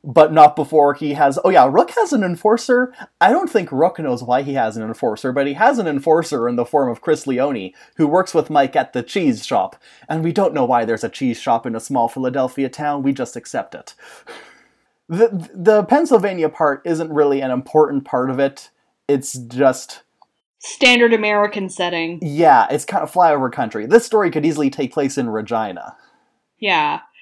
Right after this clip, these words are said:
Speaker 2: Hell, a cheese shop here has more of a reason to exist than small town Pennsylvania.
Speaker 1: Yeah.
Speaker 2: Unless we're talking, like, farm country, and it's just, like, this is an extension of the dairy farm.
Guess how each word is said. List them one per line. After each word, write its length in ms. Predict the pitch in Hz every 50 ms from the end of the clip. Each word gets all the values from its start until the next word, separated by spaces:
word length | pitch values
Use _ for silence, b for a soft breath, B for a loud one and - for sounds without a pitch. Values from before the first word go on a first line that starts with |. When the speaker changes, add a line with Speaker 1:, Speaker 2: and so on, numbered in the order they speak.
| b b _ _ _
Speaker 2:
Hell, 280 | - 220 202 196 170
a 40 | 156
cheese 300 | 156 - - 196 196 196
shop 360 | - - 208 190 185 180 -
here 300 | - - 190 196 196 190
has 280 | 185 190 175 170 175 175
more 300 | 185 180 185 185 185 180
of 120 | 175 175
a 80 | 180 175
reason 460 | 175 185 185 185 180 - 185 180 180
to 160 | - 190 185
exist 640 | 185 175 175 156 - 190 175 170 175 - - - -
than 400 | 208 190 196 202 190 170 160 B B B B B
small 320 | - - - 233 202 196
town 220 | 196 196 208 190 190
Pennsylvania. 840 | 196 202 190 180 190 190 180 185 185 185 185 170 160 156 170 - -
Speaker 1:
Yeah. 500 | - 170 180 208 185 156 139 143 156 - B B B B B B B B B B B B _ -
Speaker 2:
Unless 260 | 226 233 254 269 277
we're 80 | 302
talking, 320 | 240 233 214 214 226 220 196
like, 400 | 185 175 170 165 165 - - _ _ _ _ _ _ _ _ _ _ _ _ _ _
farm 460 | - 175 165 175 190 220 247 254 233
country, 760 | 247 254 277 285 294 294 - 320 339 339 339 339 330 330 302
and 220 | - - 214 202 202
it's 240 | 185 - - - -
just, 300 | - 220 196 196 - -
like, 180 | 202 185 180
this 260 | - 190 202 202 202
is 120 | 214 196 -
an 100 | 202 190
extension 640 | 190 190 - - - 175 180 185 - - 208 202 202
of 340 | - - 180 180 175 170 -
the 80 | 190
dairy 360 | 175 185 175 160 160 180 208 226
farm. 540 | 214 - 254 262 269 294 311 339 320 302